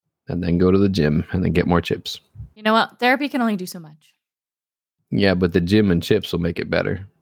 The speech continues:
Speaker 2: <laughs> The gym and chips will make it better. What, uh,
Speaker 1: Well,
Speaker 2: what's
Speaker 1: if
Speaker 2: that,
Speaker 1: you
Speaker 2: like,
Speaker 1: stick
Speaker 2: thing on
Speaker 1: with
Speaker 2: Reddit?
Speaker 1: only chips, it's gonna be real,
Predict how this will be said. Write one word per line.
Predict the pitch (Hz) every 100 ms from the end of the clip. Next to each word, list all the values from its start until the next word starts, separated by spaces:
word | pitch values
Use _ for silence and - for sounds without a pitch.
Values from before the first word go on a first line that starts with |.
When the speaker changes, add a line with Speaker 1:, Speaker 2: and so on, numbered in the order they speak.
| _ _
Speaker 2:
<laughs> | 277
The | 302 269 262 247
gym | 208 220 208
and | 233
chips | 247 202 185
will | 196
make | 175 165 175
it | 170
better. | 165 160 190 - 302 -
What, | 220 180
uh, | 117 98
Speaker 1:
Well, |
Speaker 2:
what's | 104 104
Speaker 1:
if |
Speaker 2:
that, | -
Speaker 1:
you | 120
Speaker 2:
like, |
Speaker 1:
stick | 254 147
Speaker 2:
thing | -
on | 127
Speaker 1:
with | 113
Speaker 2:
Reddit? | 226
Speaker 1:
only | 117 120 117 104
chips, | - 135 123 92 -
it's | 92 -
gonna | 107 98
be | 95 98
real, | 101 98 95